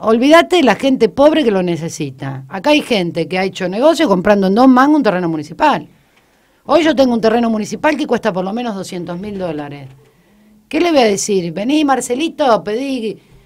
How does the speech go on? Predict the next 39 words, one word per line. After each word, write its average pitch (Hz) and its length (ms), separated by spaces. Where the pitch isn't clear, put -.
comprarlo 269 460
y 285 40
te 226 120
lo 214 100
tasamos 214 400
a 196 40
valor 202 260
fiscal 302 400
o - 20
lo 240 140
pongo 226 180
en 208 80
una 202 120
subasta 202 420
pública 294 400
y 175 120
lo 185 120
vendo 190 220
al 185 40
mejor 180 240
postor. 165 380
Y 202 140
con 233 180
eso 269 220
salgo 233 320
a 185 60
comprar 180 360
otro". 156 400
Y - 80
lo 269 100
que 302 100
no 349 120
se 359 80
ha 311 80
trabajado 277 640
a 220 100
conciencia, 262 580
lamentablemente, 294 840
fue 269 360